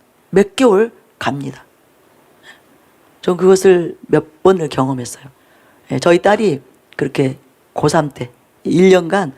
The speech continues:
거의 한 시간 반 내지 두 시간을 자면서 그 입시를 다 준비하더라고요. 안 죽고 살았어요.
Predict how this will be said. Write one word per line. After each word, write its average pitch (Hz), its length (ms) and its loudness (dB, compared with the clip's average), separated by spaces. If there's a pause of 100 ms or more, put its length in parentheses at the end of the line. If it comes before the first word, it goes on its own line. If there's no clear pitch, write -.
(220)
거의 311 300 -2
한 302 200 -4
시간 262 320 -4
반 165 160 -6 (220)
내지 143 380 -2
두 202 100 -2
시간을 151 320 0
자면서 127 460 -4 (800)
그 - 280 -4 (1800)
입시를 156 340 -2
다 139 140 -6
준비하더라고요. 139 680 -10 (840)
안 156 180 0
죽고 160 220 -6
살았어요. 196 460 -4